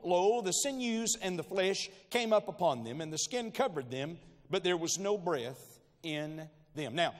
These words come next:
before I continue reading, I want to stop there and ask all of us a question.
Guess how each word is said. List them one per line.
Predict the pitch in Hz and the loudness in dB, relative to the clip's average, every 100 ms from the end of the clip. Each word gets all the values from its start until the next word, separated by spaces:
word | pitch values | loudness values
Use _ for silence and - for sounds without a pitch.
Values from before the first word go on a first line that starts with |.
| - | -4
before | 190 269 269 | -4 0 2
I | 208 | 2
continue | - 180 214 190 175 | 0 -4 -2 -2 -2
reading, | 160 143 | -2 -2
I | 151 | -2
want | 160 170 | -2 -2
to | |
stop | - 175 | 0 0
there | 170 | 0
and | 165 | 0
ask | 160 160 - - _ _ - | 0 -2 -8 -16 _ _ -2
all | 165 202 | 2 4
of | 190 | 4
us | 196 - | 2 0
a | |
question. | - 170 - | -4 -4 -4